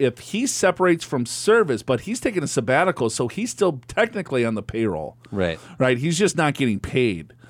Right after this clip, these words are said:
Speaker 1: And then he's gonna go back to that same employer and then say, "All right, well, I'm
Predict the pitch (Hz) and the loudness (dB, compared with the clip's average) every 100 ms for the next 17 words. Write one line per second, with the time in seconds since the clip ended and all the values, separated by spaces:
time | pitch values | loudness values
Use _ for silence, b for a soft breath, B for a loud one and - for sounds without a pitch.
0 | B B 139 147 165 143 240 190 190 135 | B B 0 2 2 2 2 2 -2 2
1 | 143 127 143 160 160 135 123 - 143 131 | 2 4 4 2 0 0 0 0 0 0
2 | 104 - 143 113 95 95 - B B B | 0 2 4 4 0 -4 -12 B B B
3 | - 127 123 120 - 127 123 165 143 131 | -2 0 2 0 2 2 4 4 4 2
4 | - 120 117 - 139 139 | 2 2 0 -2 -2 -2